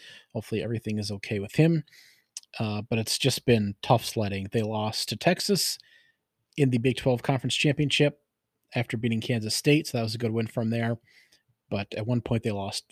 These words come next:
four games straight in February to Oklahoma State, Kansas State, Baylor, Iowa State. We can talk about the strength of the Big twelve, but at some point, if you're at the top of the conference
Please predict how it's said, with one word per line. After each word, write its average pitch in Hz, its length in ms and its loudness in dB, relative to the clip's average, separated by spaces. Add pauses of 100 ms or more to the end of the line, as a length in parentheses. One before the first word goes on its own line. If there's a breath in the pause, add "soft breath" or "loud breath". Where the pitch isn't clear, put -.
four 135 200 4
games 113 340 0
straight 104 380 -2
in 107 120 -8
February 98 640 -4 (560 loud breath)
to - 80 -4
Oklahoma 123 380 4
State, 110 300 -2
Kansas 113 320 0
State, 110 280 0
Baylor, 107 360 0
Iowa 107 260 -2
State. - 400 -6 (260 loud breath)
We 117 60 -4
can 107 100 -8
talk 165 200 4
about 151 200 4
the 147 60 -4
strength 135 340 2
of 127 60 -2
the 113 60 0
Big 117 180 0
twelve, 113 460 0 (420 soft breath)
but - 400 -4 (380)
at 117 100 -6
some 180 160 10
point, 147 220 8
if 123 120 0
you're 131 100 6
at 117 80 2
the 113 40 -6
top 131 260 2
of 127 60 -2
the 110 80 -2
conference - 640 -6